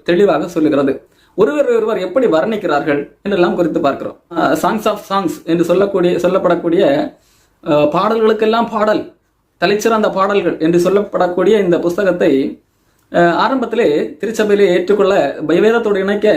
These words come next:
அநேகர் மறுத்தனர். பின்பதாக அதற்கு, அஹ், ஏற்றுக்கொண்டனர். அதிலே ஒரு சிலர் அஹ், ஏற்றுக்கொள்ளும் போது ஒரு தயக்கம் காண்பித்தன. இது நேரடியாக ஏற்றுக்கொள்ளாமல் இதற்கு ஒரு உருவகம் கொடுப்போம். இது அப்படியே சில வார்த்தைகள் இருக்கிறது,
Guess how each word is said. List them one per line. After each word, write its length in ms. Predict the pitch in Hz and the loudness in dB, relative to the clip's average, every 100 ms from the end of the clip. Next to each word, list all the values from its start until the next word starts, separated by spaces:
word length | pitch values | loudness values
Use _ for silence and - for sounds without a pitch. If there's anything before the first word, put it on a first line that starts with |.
| 143 | 2
அநேகர் 380 | 170 175 160 151 | 2 0 2 2
மறுத்தனர். 400 | 175 175 135 - _ _ | 0 -2 -6 -10 _ _
பின்பதாக 380 | 247 320 240 214 240 | 0 2 2 2 2
அதற்கு, 280 | 196 202 202 | 0 -2 0
அஹ், 400 | 185 175 170 170 | 2 2 0 0
ஏற்றுக்கொண்டனர். 600 | 190 208 190 156 143 160 | 0 2 2 2 2 -2
அதிலே 280 | 180 208 262 | -2 0 0
ஒரு 180 | 196 220 | 2 0
சிலர் 340 | 240 226 151 147 - _ _ _ _ - | 0 0 0 -2 -8 _ _ _ _ 0
அஹ், 180 | 185 180 | 2 4
ஏற்றுக்கொள்ளும் 460 | 233 - 233 226 | 2 0 0 0
போது 100 | 214 | 2
ஒரு 140 | 254 - | 0 0
தயக்கம் 400 | 220 277 277 208 | -2 0 0 2
காண்பித்தன. 400 | 175 165 156 131 | 2 2 2 0
இது 120 | 165 190 | 2 2
நேரடியாக 560 | 214 311 320 285 220 | 2 2 2 0 0
ஏற்றுக்கொள்ளாமல் 560 | 214 208 196 180 190 175 | 0 0 -2 -2 0 0
இதற்கு 260 | - 214 208 | 0 0 2
ஒரு 100 | 202 | 4
உருவகம் 340 | 233 285 254 | 4 2 0
கொடுப்போம். 360 | 196 170 170 131 - _ _ - | -2 -4 -4 -8 -12 _ _ -2
இது 100 | 185 | 0
அப்படியே 340 | 175 233 240 185 170 160 | 0 2 2 2 2 0
சில 180 | 196 190 175 | 0 2 2
வார்த்தைகள் 420 | 165 175 202 185 | 2 0 0 2
இருக்கிறது, 340 | 175 170 165 | 2 4 4